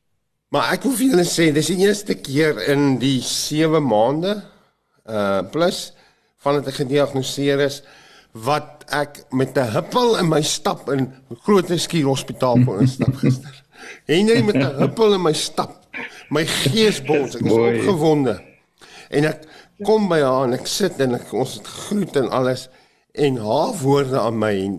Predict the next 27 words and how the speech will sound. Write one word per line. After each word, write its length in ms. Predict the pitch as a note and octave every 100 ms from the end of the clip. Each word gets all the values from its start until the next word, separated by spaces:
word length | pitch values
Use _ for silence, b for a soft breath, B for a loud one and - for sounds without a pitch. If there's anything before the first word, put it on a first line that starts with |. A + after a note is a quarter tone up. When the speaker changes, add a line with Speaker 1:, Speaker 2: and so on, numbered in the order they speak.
| G#2
Speaker 1:
mense 260 | C3 C3+ C3
hoor 200 | G#2+ B2+
hier 80 | C3+
so, 160 | C3+ F#2
ek 120 | -
sê 100 | - C3
vir 100 | B2
haar 100 | G#2+
na 120 | A2+
laaste, 320 | G#2 G#2+ G#2+
"Jesus 380 | G#2+ F2+ C3+ D3+
het 120 | A#2+ G#2+
my 100 | G2+
gees 320 | - B2+ A2
gestig." 420 | B2 - A#2 G2+ - B B B B B B
Toe 140 | - C3
jy 140 | C3+
die 140 | B2+ C3
vraag 360 | - C#3+ B2+
vra, 360 | - B2+ A#2+ G2 B B B
"Hoe 260 | G2+ D3 G3
sterk 480 | - - C3+ C#3 -
gaan 200 | C#3 B2
hierdie 180 | A#2+ B2
stem 360 | - B2+ G#2+ F#2
nog 260 | D3+ -
word?" 300 | G#2+ F2 -